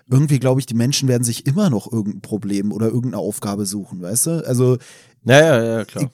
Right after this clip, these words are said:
Speaker 1: gibt's einen Film über den letzten Menschen auf der Erde, der einfach sagt, „Ja gut, dann bin ich jetzt tot“? Nee, die kämpfen dann immer noch ums Überleben und du denkst dir so, „Warum?“ Weißt du, und ich glaub, genauso wär's auch. Du würdest den auf den Mars schicken und dann sitzt da nur noch einer auf dem Mars, weil die anderen irgendwie mit der Kapsel irgendwie nicht durch die Atmosphäre gekommen
Speaker 2: Und dann
Speaker 1: sind.
Speaker 2: würde er alles daran setzen, äh, weiß ich nicht, äh, ein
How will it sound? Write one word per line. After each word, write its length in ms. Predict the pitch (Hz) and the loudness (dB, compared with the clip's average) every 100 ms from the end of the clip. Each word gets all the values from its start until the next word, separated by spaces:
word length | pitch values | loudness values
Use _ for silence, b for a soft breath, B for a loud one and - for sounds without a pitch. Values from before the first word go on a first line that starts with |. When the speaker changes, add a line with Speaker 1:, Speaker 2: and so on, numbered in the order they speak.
| - | -2
Speaker 1:
gibt's 300 | 196 - 170 | 0 0 -2
einen 80 | |
Film 400 | 151 143 190 226 | 0 2 2 2
über 200 | 185 165 | 2 2
den 100 | 156 | 2
letzten 340 | 131 160 - 143 | 2 2 0 0
Menschen 340 | 120 190 - | 0 0 -2
auf 160 | 165 165 | -4 -2
der 140 | 165 | 0
Erde, 260 | 135 160 175 | 0 2 2
der 120 | 139 | 2
einfach 220 | 139 139 | 2 0
sagt, 180 | 127 139 | 0 0
„Ja 80 | 127 | 0
gut, 220 | 117 160 | -2 -2
dann 120 | 131 120 | -2 0
bin 100 | 131 | 0
ich 80 | |
jetzt 240 | 120 101 - | 0 -2 -4
tot“? 260 | 113 196 _ b b - | -6 -6 _ b b -2
Nee, 320 | 151 208 117 _ 110 | 0 0 -2 _ -8
die 80 | |
kämpfen 300 | 110 160 202 | -2 0 0
dann 140 | 170 135 | -2 0
immer 180 | 190 226 | 0 0
noch 160 | 190 | 0
ums 180 | 160 143 | -2 -4
Überleben 500 | 160 147 127 208 220 | 0 2 2 2 0
und 120 | 160 | 0
du 60 | 127 | 0
denkst 220 | 131 139 | 0 0
dir 120 | 139 | -2
so, 160 | 113 101 | -2 -2
„Warum?“ 420 | 95 87 175 135 - b b b b - | -2 -2 -2 -4 -8 b b b b -2
Weißt 200 | 113 151 | 0 2
du, 80 | |
und 100 | 151 | 2
ich 80 | 127 | 2
glaub, 220 | 147 147 | 2 2
genauso 360 | 143 131 190 160 | 2 2 2 2
wär's 160 | 135 123 | 0 0
auch. 160 | 170 | -2
Du 100 | 127 | 0
würdest 220 | 123 165 160 | 0 2 0
den 100 | 139 | -2
auf 120 | 127 | -2
den 100 | 110 | 0
Mars 260 | 131 226 | 0 0
schicken 380 | - 123 - 170 | 0 -2 -2 -4
und 80 | 131 | 0
dann 120 | 127 | 0
sitzt 240 | 127 185 - | 0 -2 -2
da 60 | |
nur 120 | 170 151 | 2 2
noch 120 | 135 | 2
einer 180 | 156 151 | 2 2
auf 120 | 127 | 2
dem 80 | 110 | 2
Mars, 300 | 147 202 139 | 2 0 2
weil 120 | 123 | 2
die 100 | 120 | 2
anderen 200 | 156 143 | 0 0
irgendwie 260 | 147 143 | 0 -2
mit 140 | 135 135 | 0 0
der 100 | 127 | 0
Kapsel 380 | 151 160 - 139 | 0 -4 0 0
irgendwie 300 | 131 131 123 | 2 0 2
nicht 220 | 131 - | 0 2
durch 140 | 123 120 | 0 2
die 80 | |
Atmosphäre 560 | 110 107 104 135 190 226 | 0 0 -2 0 0 2
gekommen 300 | 135 - 104 | 0 0 0
Speaker 2:
Und 80 | 104 | 2
dann 120 | 110 | 2
Speaker 1:
sind. 60 | 123 | 4
Speaker 2:
würde 140 | 123 117 | 6 4
er 80 | |
alles 220 | 85 117 - | 4 2 0
daran 260 | 107 107 | 0 0
setzen, 600 | 101 107 - - 101 101 - | 0 -2 -4 -6 -4 -4 -4
äh, 40 | |
weiß 800 | 98 98 92 92 90 98 95 95 | -2 0 0 -2 -4 -6 -6 -4
ich 60 | 95 | -4
nicht, 320 | 85 - - | -6 -8 -12
äh, 280 | - 92 90 | -8 -6 -6
ein 280 | 90 87 | -6 -8